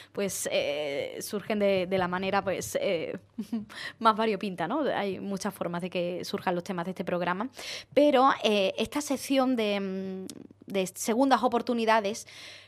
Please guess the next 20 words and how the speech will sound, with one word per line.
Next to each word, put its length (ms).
nos 300
la 380
ha 60
inspirado 760
un 200
actor. 480
Se 200
llama 380
Maxi 720
Iglesias, 840
es 220
un 400
actor, 540
eh, 500
joven 460
que, 400
mm, 760
al 140
parecer, 340
pues, 300